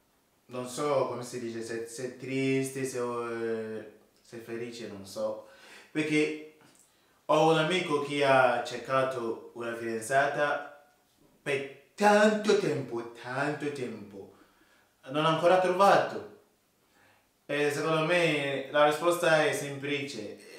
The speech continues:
Magari le raga-, le ragazze bianche non piacciono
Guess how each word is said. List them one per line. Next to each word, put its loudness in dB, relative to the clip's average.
Magari 4
le 2
raga-, 2
le 0
ragazze 2
bianche 2
non -2
piacciono -2